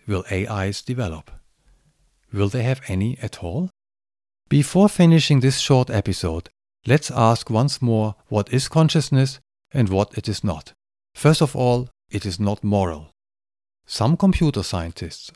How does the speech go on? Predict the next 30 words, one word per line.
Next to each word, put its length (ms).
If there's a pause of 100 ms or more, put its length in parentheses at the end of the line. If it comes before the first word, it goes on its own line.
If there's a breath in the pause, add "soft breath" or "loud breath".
are 120
mixing 400
up 240
self-awareness 960
and 120
conscious 460
thought 480 (260)
with 280
being 420
good. 340 (640)
This 240
confusion 760
leads 280
to 120
some 260
transhumanists 960
and 160
I 140
T-minded 680
people 480 (100)
to 100
believe 420
that 140
super-intelligent 1160
A 340
Is 180 (340)
would 220
be 120
better 380
humans, 580